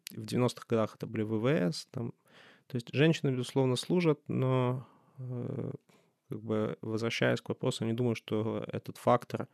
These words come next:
он какой-то там. Просто дело в том, что, ну, евреев очень мало по сравнению с,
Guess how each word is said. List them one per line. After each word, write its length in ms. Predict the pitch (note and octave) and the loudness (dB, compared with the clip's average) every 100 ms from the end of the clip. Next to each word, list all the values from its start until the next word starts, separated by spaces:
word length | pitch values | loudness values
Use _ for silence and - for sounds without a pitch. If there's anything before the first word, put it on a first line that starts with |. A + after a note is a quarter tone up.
| _ - - _ - | _ -20 -20 _ -6
он 580 | A2+ A2+ G#2+ G#2 - - - - | -2 0 0 -2 -6 -8 -12 -14
какой-то 440 | - - A2 G2+ | -6 -2 0 -2
там. 460 | - G#2 G2+ F#2+ - - - _ | -2 0 0 -2 -8 -18 -20 _
Просто 300 | A#2+ B2 - | -2 -2 -2
дело 260 | A2+ A#2+ B2 | -2 0 0
в 40 | |
том, 120 | - D3 | 0 -2
что, 160 | - | 0
ну, 160 | A#2 A#2+ | 0 0
евреев 460 | - A2+ C#3 A#2+ A#2 | -2 2 4 4 2
очень 200 | - A2+ | 0 2
мало 380 | G2+ F2+ G2+ - _ | 2 2 0 -8 _
по 80 | - | -8
сравнению 400 | - A2+ A2+ | -2 0 2
с, 60 | G#2+ | 0